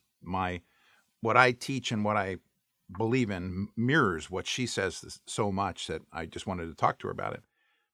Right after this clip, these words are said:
And she said the most brilliant thing, 'cause we both agreed that we love to audition. We love to work. We love to make a ton of money, but we love auditioning. We love the process. And she said, "Brad, for me, auditioning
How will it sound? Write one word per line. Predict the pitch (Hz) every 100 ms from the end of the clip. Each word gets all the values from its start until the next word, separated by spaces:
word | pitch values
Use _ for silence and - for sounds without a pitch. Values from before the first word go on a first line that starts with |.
| _ -
And | 110
she | - 156
said | 175 180 147
the | 113
most | 104 110
brilliant | 123 131 123
thing, | - 110 87
'cause | 98
we | 107
both | 82 113 123
agreed | 123 107 98 90 - _ _ _
that | 101 92
we | 104
love | 92 90 85 -
to | 104
audition. | 101 143 - - - _ _ _ -
We | 104
love | 120 143 -
to | 98
work. | 87 123 - 90
We | 92
love | 113
to | 110
make | 110 107
a | 98
ton | 123 113
of |
money, | 120 170 90 - - - _ _ -
but | 117
we | 117
love | 104 98 82 82
auditioning. | 92 98 120 156 - 82
We | 78
love | 76 104
the | 80
process. | - 123 127 - - - -
And | 98
she | 131
said, | 120 95 95
"Brad, | 107 65 - _ _ _ _ _ _ _ _
for | 117
me, | 113 147 139 71 65 _ _ _ _ _ _ _ _ -
auditioning | 110 95 98 160 - 160 147 151